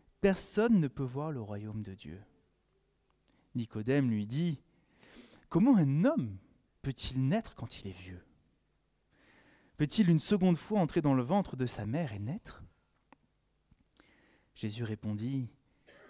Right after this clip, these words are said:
En vérité, en vérité, je te le dis, à moins de naître d'eau et d'esprit, on ne peut entrer dans le royaume de Dieu. Ce qui est né de parents humains est humain, ce qui est né de l'esprit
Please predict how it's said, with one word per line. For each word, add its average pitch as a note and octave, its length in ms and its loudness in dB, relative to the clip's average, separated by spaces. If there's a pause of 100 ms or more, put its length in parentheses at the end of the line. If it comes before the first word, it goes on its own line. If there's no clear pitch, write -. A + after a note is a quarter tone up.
En B2+ 80 0
vérité, C3 540 2
en B2+ 80 2
vérité, A#2 480 -6
je B2 100 -10
te - 160 -16
le F#2+ 120 -12
dis, - 480 -18 (880)
à C#3+ 80 0
moins F#3 280 6
de D3+ 120 4
naître D#3 400 2
d'eau D#3+ 340 -4 (600)
et G#2 80 -10
d'esprit, - 800 -14 (880)
on C#3 80 2
ne D3+ 100 6
peut F#3 320 2
entrer D3 420 -2
dans A#2 120 -6
le A2 80 -6
royaume G2+ 340 -6
de F#2+ 100 -12
Dieu. F#2+ 240 -18 (920)
Ce D3+ 100 -2
qui E3+ 220 2
est E3 40 8
né F3 140 6
de D3+ 100 4
parents C#3+ 380 2
humains F3 340 4
est C3+ 140 2
humain, A#2 400 -4 (880)
ce - 140 -8
qui - 160 -4
est A#2 40 0
né A#2+ 120 0
de A2+ 100 -4
l'esprit G2+ 500 -10